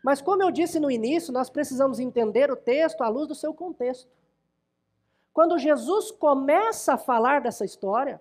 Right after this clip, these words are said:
começa a, a, começa a dar esses ensinamentos,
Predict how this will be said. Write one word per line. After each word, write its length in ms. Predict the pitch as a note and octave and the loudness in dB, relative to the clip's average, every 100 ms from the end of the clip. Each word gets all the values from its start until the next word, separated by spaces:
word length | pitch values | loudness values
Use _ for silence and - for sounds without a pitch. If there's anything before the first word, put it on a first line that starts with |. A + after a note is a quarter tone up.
| - | -8
começa 460 | F#3+ B3+ D#4+ D4 | -2 0 2 -2
a, 260 | F#3+ F3 D#3 _ | -4 -6 -8 _
a, 60 | F3 | -14
começa 520 | - G#3 C#4 C#4 B3 - _ - | -8 -4 -4 -2 -4 -4 _ -4
a 80 | G#3+ | -4
dar 320 | - A#3 E4+ | 2 2 4
esses 240 | F4+ C4+ A#3 | 0 -4 -6
ensinamentos, 640 | G#3+ A3+ F#3+ E3 B3 - | -6 -6 -6 -4 -4 -6